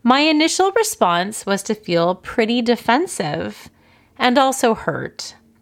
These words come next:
Has that ever happened to you before, when someone that was really close to you leveled some judgment,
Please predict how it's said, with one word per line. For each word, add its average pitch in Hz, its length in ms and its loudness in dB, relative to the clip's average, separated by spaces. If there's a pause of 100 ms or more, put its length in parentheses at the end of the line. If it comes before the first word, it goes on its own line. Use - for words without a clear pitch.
(540)
Has 233 160 -2
that 254 120 4
ever 269 220 2
happened 254 360 2
to - 120 -8
you 247 120 0
before, 208 760 0
when 202 160 0
someone 220 420 2
that 202 140 -2
was 202 120 -6
really 302 380 2
close 190 380 -4
to - 120 -8
you 170 380 0 (380)
leveled 208 360 0
some 185 220 -4
judgment, 190 680 -2